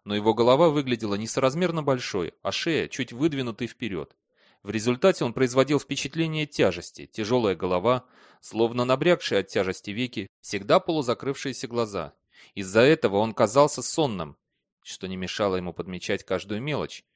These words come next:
в чём Бейли не замедлял убедиться, едва Рофф пришёл в управление. Он не строил иллюзий, что Рофф испытывает к нему хоть какую-то симпатию, и в любом случае сам к нему ни малейшей симпатии не питал. В голосе Роффа,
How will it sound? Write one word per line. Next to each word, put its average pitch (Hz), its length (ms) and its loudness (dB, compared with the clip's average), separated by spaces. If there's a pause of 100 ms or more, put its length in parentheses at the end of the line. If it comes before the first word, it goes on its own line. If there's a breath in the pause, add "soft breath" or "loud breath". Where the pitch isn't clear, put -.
(320)
в - 120 -20
чём 98 260 -2
Бейли 90 240 0
не 90 120 -6
замедлял 110 420 -2
убедиться, 165 600 -6 (120)
едва 98 320 0
Рофф 139 220 4
пришёл 101 320 -2
в 107 60 -6
управление. 113 680 -4 (800 soft breath)
Он 110 180 -2
не 170 100 -2
строил 139 420 2
иллюзий, 101 360 -2
что - 200 -8
Рофф 98 200 -2
испытывает 107 480 -4
к - 80 -20
нему 131 340 -4 (220 soft breath)
хоть - 240 -4
какую-то 107 460 0
симпатию, 92 640 -4 (360 soft breath)
и 117 80 -6
в 113 80 -6
любом 127 260 4
случае 127 400 -2
сам 160 240 -2
к - 80 -20
нему 95 380 -8 (240)
ни 175 120 -4
малейшей 131 420 2
симпатии 120 480 -4
не 104 120 -6
питал. 78 460 -8 (920)
В 90 100 -14
голосе 95 400 -2
Роффа, 95 400 0